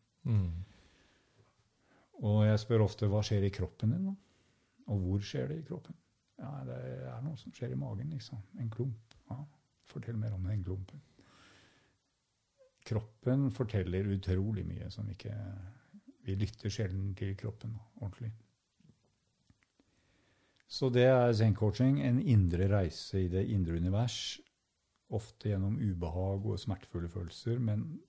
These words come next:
Speaker 2: som et resultat av det, finne et ja til øyeblikket, så åpner det seg nye dører da.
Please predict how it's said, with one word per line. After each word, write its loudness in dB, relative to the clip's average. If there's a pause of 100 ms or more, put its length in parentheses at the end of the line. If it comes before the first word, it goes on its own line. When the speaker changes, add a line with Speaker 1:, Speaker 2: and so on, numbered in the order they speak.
(400)
Speaker 2:
som -4
et -6
resultat -6
av -4
det, 0 (460)
finne 2
et -4
ja 0 (140)
til -2
øyeblikket, -4 (580)
så -10 (100)
åpner -6
det -8
seg -6
nye -4 (440)
dører -4
da. -12